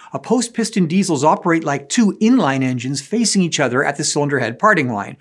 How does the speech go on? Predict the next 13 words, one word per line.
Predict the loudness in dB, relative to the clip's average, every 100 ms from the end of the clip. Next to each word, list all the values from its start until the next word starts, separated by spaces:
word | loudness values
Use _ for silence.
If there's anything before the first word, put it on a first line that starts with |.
| -20 -8
with | -6 -2
the | -2
combustion | 0 0 2 2
chamber | 2 0 0
formed | 0 0 0 0
by | -2 0
opposite | -2 -2 -4 -4
pistons | -4 -4 -4 -4
compressing | -4 -4 -2 -2 -2
the | -2
intake | -2 -4 -4
air | 0 0
charge. | -2 -8 -10 -12